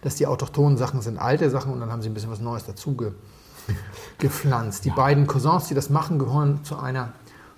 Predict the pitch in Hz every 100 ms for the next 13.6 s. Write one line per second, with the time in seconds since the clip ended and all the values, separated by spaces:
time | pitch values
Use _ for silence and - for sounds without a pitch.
0 | - 110 104 - - - 135 135 127 131
1 | - 120 120 113 107 101 98 117 107 101
2 | 147 180 202 165 165 156 143 143 117 120
3 | 123 113 101 - - 127 196 - - -
4 | 120 110 107 120 - 120 110 113 104 120
5 | 110 - 110 120 117 101 110 - 135 147
6 | 143 190 - - - - _ _ 120 113
7 | 127 117 - 123 131 131 147 127 135 147
8 | 135 107 131 127 123 117 - - - _
9 | - 107 - 123 127 113 127 143 143 143
10 | 143 123 - 113 110 - 160 - - -
11 | - - - - - 127 127 127 - 123
12 | 120 123 127 131 151 185 113 107 117 151
13 | 117 113 - 95 92